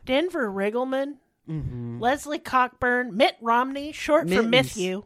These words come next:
Speaker 2: No, it's, it's Mittens.
Speaker 1: Matthew.
Speaker 2: Oh, yeah.
Speaker 1: Matthew Romney.
Speaker 2: Uh, okay,
Speaker 1: Rom-,
Speaker 2: Ro-,
Speaker 1: Romney.
Speaker 2: Romi-, uh, Ro-,
Speaker 1: Ro-, I
Speaker 2: Roman?
Speaker 1: can't fucking talk 'cause these names fuck me up.
Speaker 2: Yeah, they're all good.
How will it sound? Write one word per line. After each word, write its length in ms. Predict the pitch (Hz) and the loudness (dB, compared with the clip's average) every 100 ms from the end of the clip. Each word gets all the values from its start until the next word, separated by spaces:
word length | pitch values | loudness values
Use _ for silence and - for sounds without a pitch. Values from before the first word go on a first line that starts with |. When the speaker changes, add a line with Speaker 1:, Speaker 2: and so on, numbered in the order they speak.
| _ - | _ -10
Speaker 2:
No, 180 | 170 208 | -8 -6
it's, 160 | 214 - | -10 -10
it's 200 | 160 - | -12 -8
Mittens. 600 | 165 156 143 147 - - | -6 -6 -6 -8 -10 -6
Speaker 1:
Matthew. 540 | 226 233 - 170 151 - _ _ _ | -4 -4 -6 -10 -10 -14 _ _ _
Speaker 2:
Oh, 220 | 123 123 | -12 -12
yeah. 140 | 117 113 110 107 104 | -14 -18 -20 -18 -12
Speaker 1:
Matthew 340 | 101 - 170 | -12 -10 -12
Romney. 340 | 160 160 156 143 | -10 -14 -16 -18
Speaker 2:
Uh, 440 | 143 101 104 - | -20 -18 -18 -18
okay, 160 | 117 170 | -16 -16
Speaker 1:
Rom-, 220 | 107 113 | -16 -16
Speaker 2:
Ro-, 100 | - | -10
Speaker 1:
Romney. 300 | 147 151 160 139 | -6 -6 -6 -10
Speaker 2:
Romi-, 60 | |
uh, 240 | 143 - 139 | -14 -14 -12
Ro-, 180 | 135 - _ 143 | -12 -16 _ -20
Speaker 1:
Ro-, 140 | 226 262 | -6 -4
I 120 | 277 | -2
Speaker 2:
Roman? 160 | 349 359 | -2 0
Speaker 1:
can't 200 | 508 - | 0 0
fucking 380 | - 403 339 254 | 4 4 4 -2
talk 300 | 381 349 - | 4 4 4
'cause 140 | 330 | -8
these 200 | 311 254 | -8 -4
names 340 | 285 339 320 | -2 -2 -4
fuck 300 | - 302 - | -6 -6 -6
me 160 | 247 226 | -6 -4
up. 240 | 220 165 110 | -2 -4 -6
Speaker 2:
Yeah, 280 | 175 175 | -4 -2
they're 160 | 175 185 | -2 -4
all 160 | 190 202 | -2 -4
good. 480 | 135 147 135 117 | -6 -6 -6 -8